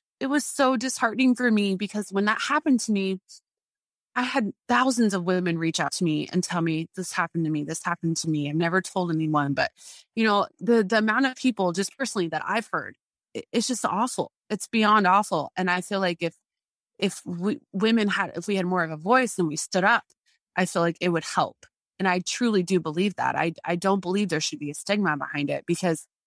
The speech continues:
I didn't ask for any of that. That was, that was put upon me. That, that's not something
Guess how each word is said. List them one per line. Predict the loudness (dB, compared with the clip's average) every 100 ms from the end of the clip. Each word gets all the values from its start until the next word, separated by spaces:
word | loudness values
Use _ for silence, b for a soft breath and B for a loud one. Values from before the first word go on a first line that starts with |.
| _ _
I | -2 0
didn't | 2 2
ask | 0 -4
for | -6
any | -4 -4
of | -4
that. | -2 -2 -4 -2
That | -2
was, | -2 -6 _
that | 0
was | 0 0
put | -4
upon | -4 -2 0 2 0
me. | -2 -12 _ _ _ _
That, | 0 0 0
that's | 0 0 0
not | 0 0
something | 0 -2 -2 -4 -4 -6